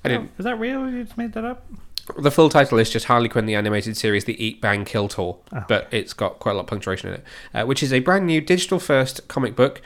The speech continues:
Speaker 1: which comes from writer Tree Franklin and artist Max Sarin. It's gonna pick up exactly right where the last season left off, with Harley and Ivy tearing down the highway, driving off into the sunset in each other's arms, possibly to a violent death, but, you know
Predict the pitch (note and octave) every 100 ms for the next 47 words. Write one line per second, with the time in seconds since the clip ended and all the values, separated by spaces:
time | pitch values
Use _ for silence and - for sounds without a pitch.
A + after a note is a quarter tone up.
0 | - - C3 B2+ - B2 B2 - - A#2+
1 | C3 D#3 D#3+ D3+ - F#3+ F#3 D3 C3+ C#3+
2 | C3+ C3 B2+ B2 A#2+ B2+ - - B2 -
3 | - A3 A#3 G2+ - - - - B2+ B2+
4 | B2 D#3 C3 B2+ C#3 G3 F#3+ D3+ F#3+ A2+
5 | A#2 G#2+ G2+ G2 - - G#2 G2 G2 G2+
6 | C#3+ C#3 - A2 B2+ A#2 G#2 F#2+ G2+ F#2+
7 | - F#3 E3 A2 G2 F#2 - G#2+ G2+ G2
8 | G2 - C3 G2+ G2+ - G2+ F#2 G2+ -
9 | C3+ B2+ C3 - G#2 F#2+ G#2+ G2+ - C#3
10 | C3+ C3+ C3+ - - - _ _ _ A#2
11 | - G2+ F#2 G#2 F#2 F#2 F#2 F2+ A2 A2+
12 | - - G2 F#2+ F2